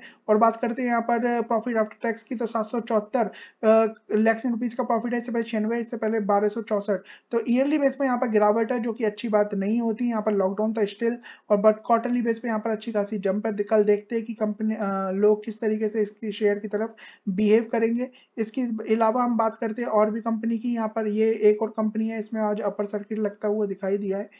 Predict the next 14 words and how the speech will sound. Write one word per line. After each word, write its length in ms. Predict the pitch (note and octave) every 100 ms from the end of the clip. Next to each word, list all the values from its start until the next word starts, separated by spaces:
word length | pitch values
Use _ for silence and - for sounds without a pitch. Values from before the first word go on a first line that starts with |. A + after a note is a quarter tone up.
| - _ -
तो 60 | G3+
यहाँ 120 | G3+
पर 120 | G#3
इसके 300 | G3+ - G#3+
रिजल्ट 340 | G#3 G3 G3+
देख 180 | G3 G3
लेते 200 | G#3 G3+
हैं 80 | G#3
अगर 160 | G3+ G3+
आए 140 | F#3+
होंगे 300 | G3 G3+ G3+
तो। 220 | G3+ A3+ _ _ _ _ G3
Otherwise 420 | F#3 G#3 G#3+ G#3
हम 320 | G#3+ G#3 G3